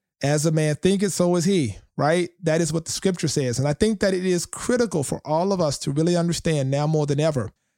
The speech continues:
as leaders, that you've got to own your mental space. You cannot allow yourself to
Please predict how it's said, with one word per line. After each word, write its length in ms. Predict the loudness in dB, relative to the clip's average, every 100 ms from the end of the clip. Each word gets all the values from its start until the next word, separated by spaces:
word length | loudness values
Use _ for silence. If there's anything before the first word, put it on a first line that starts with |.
| _ -4
as 340 | 0 2 2
leaders, 420 | 2 2 2 -2
that 200 | -6 -4
you've 180 | -4 -2
got 260 | 0 0 0
to 100 | -6 -2
own 280 | 0 2 2
your 160 | 0 0
mental 440 | 0 0 0 -4
space. 600 | -4 -2 0 0 -4 -10 _ _ _ _ _ -10
You 60 | -10 -2
cannot 320 | 0 2 2
allow 260 | 0 0
yourself 640 | 0 0 -2 -2 -2 -4 -10 -8
to 160 | -8